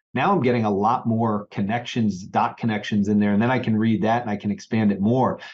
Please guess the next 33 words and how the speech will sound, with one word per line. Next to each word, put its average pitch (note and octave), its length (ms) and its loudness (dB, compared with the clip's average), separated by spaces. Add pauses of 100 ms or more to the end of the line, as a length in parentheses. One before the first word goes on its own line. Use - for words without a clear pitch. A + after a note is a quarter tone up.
(140)
But A#2+ 100 0
the C3+ 120 0
idea C#3 340 2
was A2 240 0
still A2 260 0
mine. G#2+ 360 0
So A#2 200 -2
what A#2+ 200 0
I've B2 160 -2
talked E3 240 0
to C#3 60 -4
my A2 120 -2
son A#2 300 -2
about G2 360 0 (240)
is A2 140 -6
to B2 80 2
make C3 180 0
sure A#2+ 240 2
that A2 280 0 (260)
the A#2+ 220 0
arts B2 360 0
are G#2+ 140 0
a G2+ 40 2
major G#2 440 0
part, G#2+ 340 -2
and A2 140 -2
I'd B2 140 -2
rather C3 280 0
have A2 180 -2
him G#2+ 160 0
an G2+ 280 -2
art A#2+ 320 0
degree, G2 640 -2